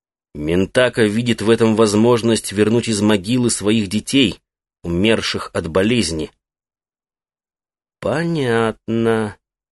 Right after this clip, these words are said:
Диметр задумался. «Для любой матери это непреодолимый соблазн. Но о каких других причинах ты говорил?»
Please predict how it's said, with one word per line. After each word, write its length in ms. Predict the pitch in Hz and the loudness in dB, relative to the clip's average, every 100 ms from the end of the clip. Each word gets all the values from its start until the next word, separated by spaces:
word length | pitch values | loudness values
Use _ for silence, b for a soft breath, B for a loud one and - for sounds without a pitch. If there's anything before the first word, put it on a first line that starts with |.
| _ _ _ _ | _ _ _ _
Диметр 640 | 87 95 95 120 127 127 117 | -8 -4 -2 -2 -2 -2 -2
задумался. 1000 | 104 113 117 120 95 87 - - 69 - _ _ _ _ _ _ _ _ _ _ _ _ _ _ _ _ _ | 0 0 2 2 2 0 -2 -6 -8 -10 _ _ _ _ _ _ _ _ _ _ _ _ _ _ _ _ _
«Для 360 | 82 80 104 | -12 -4 -2
любой 420 | 127 151 170 190 | 0 0 0 0
матери 520 | 202 185 165 165 180 180 | 2 0 -2 -2 -2 -2
это 400 | - 151 - 165 | 0 -2 0 -2
непреодолимый 1000 | 165 156 156 156 151 156 151 151 151 139 | -2 -2 0 0 2 2 2 0 0 -2
соблазн. 960 | - 147 139 123 120 123 117 87 76 - _ _ _ _ _ _ _ _ _ _ _ _ | -4 -4 0 2 2 2 0 -2 -4 -10 _ _ _ _ _ _ _ _ _ _ _ _
Но 640 | 92 101 107 107 110 104 - _ _ _ _ | -2 0 2 4 2 0 -6 _ _ _ _
о 120 | 92 | -10
каких 600 | - 95 85 - 107 98 | -8 -10 -10 -6 -4 -4
других 540 | 95 117 104 135 127 - | -4 -4 -4 -6 -8 -4
причинах 760 | 135 139 - 208 170 104 - | -4 -4 -4 -2 0 -2 -4
ты 140 | - | -6
говорил?» 640 | 98 101 104 110 98 85 | -2 0 0 2 2 0